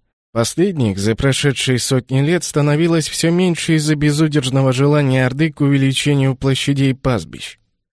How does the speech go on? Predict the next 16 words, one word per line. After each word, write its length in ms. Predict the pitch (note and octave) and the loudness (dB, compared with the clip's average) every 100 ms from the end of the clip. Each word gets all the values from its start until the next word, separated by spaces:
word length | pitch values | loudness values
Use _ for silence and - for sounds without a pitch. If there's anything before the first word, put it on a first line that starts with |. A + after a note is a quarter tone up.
| _ - | _ -4
Помнится, 500 | D#3 F#3+ F3+ - F3 | 0 0 0 0 2
во 120 | F3 | 2
времена 440 | E3+ E3+ E3+ F3 | 2 2 2 0
ансаларского 760 | E3 - E3 E3+ D#3 - D#3 D3+ | 0 0 0 2 0 0 0 2
владычества 680 | D3 D3+ E3+ D3+ E3 - | 2 0 -2 0 -2 0
никто 380 | D#3 D#3+ C#3 D#3 | 0 0 0 0
из 140 | G3 - | 0 -2
степняков 580 | D3 C3 B2+ - A#2+ | -4 -2 -4 -2 -2
не 120 | C3 B2 | -2 0
рисковал 520 | A#2+ - C#3 D3 G#2 | -2 0 0 2 0
возражать 560 | G2 G#2+ A2 B2 C#3+ | 0 0 0 0 -2
против 340 | - A#2+ A#2+ A2 | -2 -4 -4 -4
прокладки 540 | A#2+ A2+ C3 A#2+ - | -4 -2 -2 -2 -2
новых 400 | B2+ C#3 G#2+ - | 0 0 -2 -6
имперских 560 | G2 F#2 G#2 - A#2 - | -8 -4 -4 -4 -6 -4
трактов. 440 | C3 A#2 - - | -4 -4 -8 -20